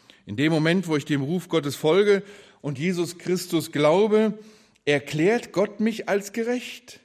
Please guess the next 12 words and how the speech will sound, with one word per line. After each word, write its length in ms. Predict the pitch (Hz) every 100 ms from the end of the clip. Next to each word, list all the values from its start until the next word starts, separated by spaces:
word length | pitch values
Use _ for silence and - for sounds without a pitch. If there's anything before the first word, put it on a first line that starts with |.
| _ -
Er 80 |
spricht 360 | 160 - 220 -
mich 140 | 220
frei 460 | - - 220 262 285
von 240 | - 214
aller 340 | 208 - 285 294
Schuld, 540 | - 269 269 214 - _ _ - - _
weil 160 | 147 156
Jesus 400 | 180 170 170 -
Christus 460 | 262 240 - 220
bezahlt 580 | - 214 214 208 226 226
hat. 380 | 180 131 -